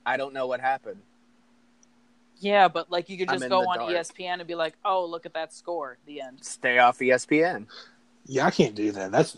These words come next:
Speaker 3: see, see, that's how I am about, like,
Speaker 2: I can't even watch
Speaker 3: res-
Speaker 2: the retro games when they put them on to fill time. I'm like, "Oh, that's great. I don't wanna watch this."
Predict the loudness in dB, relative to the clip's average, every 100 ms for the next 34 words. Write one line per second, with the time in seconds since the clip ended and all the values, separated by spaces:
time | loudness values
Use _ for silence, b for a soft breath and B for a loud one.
0 | -6 4 4 4 -4 -2 -2 2 2 2
1 | -6 -10 -10 -10 0 0 0 -6 -2 -2
2 | 4 4 2 -4 -4 -6 -6 -8 -6 -10
3 | -10 -6 -6 -6 -8 -4 -2 -2 -4 -10
4 | -6 -6 -4 -6 -6 -6 -10 -10 -6 -4
5 | -4 -4 -12 -14 -10 -6 -6 -4 -6 -6
6 | -8 -14 -20 -20 -20